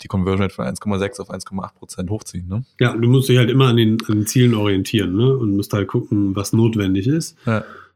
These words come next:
Speaker 2: Und, ähm, das kann halt mal heißen, dass, dass du halt was Größeres machen musst.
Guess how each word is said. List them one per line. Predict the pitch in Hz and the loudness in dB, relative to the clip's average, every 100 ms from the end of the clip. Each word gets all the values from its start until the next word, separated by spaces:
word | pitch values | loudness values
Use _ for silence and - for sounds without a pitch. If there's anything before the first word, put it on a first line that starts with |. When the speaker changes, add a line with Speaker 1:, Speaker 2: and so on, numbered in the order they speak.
| _ - | _ -4
Speaker 2:
Und, | 104 98 98 98 - 101 | 0 2 0 -4 -6 -4
ähm, | 95 92 95 95 | -2 0 0 -2
das | 98 | -4
kann | - 104 | 0 0
halt | 110 110 | 2 0
mal | 110 107 | 2 2
heißen, | 110 104 113 110 104 - _ _ _ _ - _ _ _ _ _ - | 2 2 2 2 0 -6 _ _ _ _ -20 _ _ _ _ _ -4
dass, | 113 110 | -4 -2
dass | - 110 | -2 0
du | 113 | 0
halt | 104 101 | 0 0
was | 104 | -4
Größeres | 113 107 107 | -2 0 0
machen | 104 107 98 | 2 2 0
musst. | 95 - | -2 -8